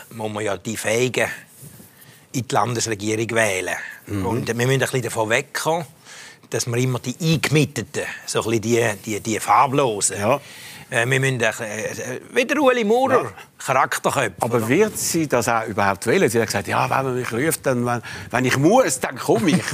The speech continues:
Speaker 1: <laughs>
Speaker 2: Oder so richtige Blocher-
Speaker 1: Ob sie würde Ja
Speaker 2: Diktion.
Speaker 1: sagen, weiss ich nicht.
Speaker 2: Nicht, aber
Speaker 1: Aber man müsste ja reden mit ihr.
Speaker 2: Gut.
Speaker 1: Und ich würde befürworten, ich bin übrigens auch überzeugt, dass sie das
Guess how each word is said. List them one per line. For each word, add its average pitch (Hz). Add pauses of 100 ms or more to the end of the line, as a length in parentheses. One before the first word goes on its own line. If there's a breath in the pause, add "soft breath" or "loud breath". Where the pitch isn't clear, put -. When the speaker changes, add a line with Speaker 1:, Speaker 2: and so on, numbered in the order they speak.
(120)
Speaker 1:
<laughs> 214
Speaker 2:
Oder 185
so 156
richtige 156
Blocher- 165
Speaker 1:
Ob 175
sie 151
würde 151
Ja 190
Speaker 2:
Diktion. 269
Speaker 1:
sagen, 113
weiss 110
ich -
nicht. 156
Speaker 2:
Nicht, 131
aber 117
Speaker 1:
Aber 131
man 127
müsste 120
ja 98
reden 156
mit 110
ihr. 101
Speaker 2:
Gut. 98
Speaker 1:
Und 127
ich 185
würde 156
befürworten, 196 (340 loud breath)
ich -
bin 135
übrigens 110
auch 104
überzeugt, 165
dass 123
sie 117
das 101